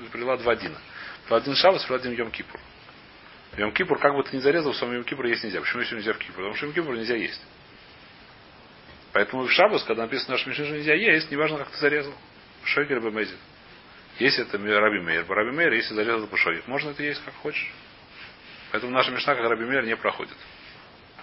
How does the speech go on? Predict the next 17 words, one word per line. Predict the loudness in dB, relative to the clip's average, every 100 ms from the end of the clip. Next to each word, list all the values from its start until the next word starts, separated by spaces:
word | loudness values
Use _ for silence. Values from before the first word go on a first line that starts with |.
| -18 -18 -18 -4
Поэтому | 2 2 2
скажешь, | -2 0 0
что | -2
это | -2
как | -2 0
Раби | -2 -4
Юда. | -10 -12 -18 -20 -16 -14 -12 -14 -18 -20 -20 -20 -20 -20 -20 -20 -20 -20 -20 -20 -20 -20 -20 -20 -20 -20 -20 -20 -20 -20 -6
Да? | -2 -2 -2 -6 -2 -2 -2 -6 -10 -16 -20 -20 -20 -18 -18 -18 -12 -8 -6 -8 -10 -4
Ма | 6 8
Йом | 8 6
Кипурим | 4 4 6 6
лош | 4
на | 6
Шойгик, | 6 8 8 6
лош | 6 6 4
на | 4
Мезит, | 8 8 6